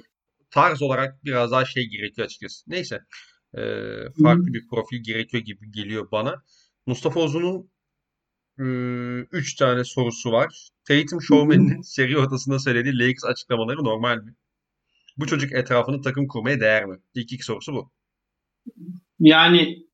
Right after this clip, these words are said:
Speaker 2: bilmiyorum ben insanlar, yani bir futbol rekabeti değil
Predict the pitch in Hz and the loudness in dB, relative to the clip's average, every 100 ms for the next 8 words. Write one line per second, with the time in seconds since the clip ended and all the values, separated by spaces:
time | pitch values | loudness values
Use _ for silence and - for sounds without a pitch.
0 | _ _ _ _ _ _ _ - 175 277 | _ _ _ _ _ _ _ 2 6 6
1 | 480 302 214 214 220 220 214 220 214 - | 8 8 8 6 6 6 4 6 4 2
2 | - _ _ _ 165 147 147 156 _ _ | -10 _ _ _ 4 4 4 -2 _ _
3 | _ _ _ _ - - 170 180 - _ | _ _ _ _ -18 -12 -10 -10 -16 _
4 | _ _ _ _ - 175 180 233 233 247 | _ _ _ _ 2 6 6 4 6 8
5 | 226 214 214 190 185 214 403 | 10 8 6 4 4 0 -2